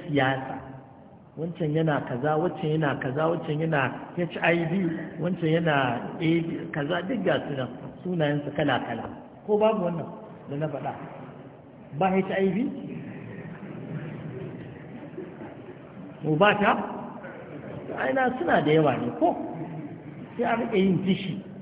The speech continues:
To a zo a raba kan al'umma a kan wannan, kuma ka ga wasu suna mai da abun ya koma ya zama a kan shi suke gina ma alwala wal bara. Wallahi wannan musiba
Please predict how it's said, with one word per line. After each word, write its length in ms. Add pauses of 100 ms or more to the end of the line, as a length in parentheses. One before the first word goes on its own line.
(1080)
To 180
a 180
zo 140
a 180
raba 320
kan 180
al'umma 540
a 100
kan 140
wannan, 380
kuma 140
ka 120
ga 100
wasu 300
suna 240
mai 200
da 180
abun 260 (300)
ya 120 (120)
koma 340
ya 140
zama 180
a 100
kan 200
shi 140
suke 280
gina 180
ma 460
alwala 460
wal 180
bara. 360 (440)
Wallahi 320
wannan 220
musiba 420